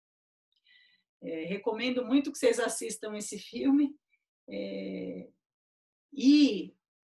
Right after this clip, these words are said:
o que o Lacan vai trazer é muito diferente disso, né? O que o Lacan vai trazer é que qualquer apreensão da realidade já é uma apreensão em que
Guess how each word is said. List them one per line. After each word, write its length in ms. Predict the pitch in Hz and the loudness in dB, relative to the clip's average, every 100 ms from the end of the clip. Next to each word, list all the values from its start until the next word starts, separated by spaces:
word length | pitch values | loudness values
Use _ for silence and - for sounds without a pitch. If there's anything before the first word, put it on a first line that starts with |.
| _ _ | _ _
o 160 | 220 214 | -8 0
que 160 | 285 | 2
o 40 | 277 | 4
Lacan 380 | 262 254 214 196 | 4 2 -2 0
vai 160 | 196 | -2
trazer 680 | - 208 196 202 262 285 196 | 0 -2 -2 2 4 4 2
é 60 | |
muito 360 | 202 233 247 220 | -2 -6 -10 -8
diferente 560 | - 214 196 196 185 214 | -8 -6 -6 -6 -8 -6
disso, 600 | 247 320 277 - 175 180 | -2 0 0 -4 -8 -8
né? 220 | 196 240 | -6 -6
O 60 | 254 | -4
que 100 | 226 | -4
o 40 | |
Lacan 320 | 208 208 202 196 | -2 -2 -4 0
vai 160 | 196 | -2
trazer 340 | 196 208 196 240 | 0 -4 -2 -4
é 80 | |
que 160 | 254 - | -4 -6
qualquer 520 | 247 240 254 285 285 | 0 0 2 4 6
apreensão 840 | 294 294 247 233 226 - - 208 202 | 6 4 0 0 -4 -10 -6 -4 -2
da 100 | 196 | -2
realidade 760 | 202 202 208 208 233 254 269 | -2 -4 -2 -2 -2 0 -2
já 280 | - 240 233 | 0 0 2
é 100 | 247 | 2
uma 360 | 269 269 269 - | 4 4 4 -2
apreensão 720 | - 226 226 214 214 - 233 254 | -8 -8 -4 -4 -6 -8 -6 -6
em 80 | |
que 260 | - 254 | -4 -6